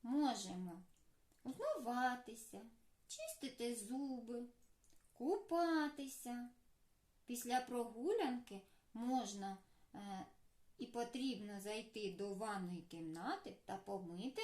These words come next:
обов'язково руки. А що ж є у ванній кімнаті? Ану, подумайте гарненько. Так, у ванній кімнаті є умивальник,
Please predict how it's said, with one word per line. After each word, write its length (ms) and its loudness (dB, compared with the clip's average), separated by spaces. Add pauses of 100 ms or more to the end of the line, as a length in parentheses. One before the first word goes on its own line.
обов'язково 920 -2
руки. 600 2 (1000)
А 140 4
що 440 2
ж 160 -6
є 420 2 (200)
у 120 -2
ванній 560 4
кімнаті? 800 0 (840)
Ану, 320 0
подумайте 840 2
гарненько. 840 0 (2500)
Так, 580 -2
у 60 -8
ванній 460 -4
кімнаті 960 -4 (260)
є 340 -4 (340)
умивальник, 1160 0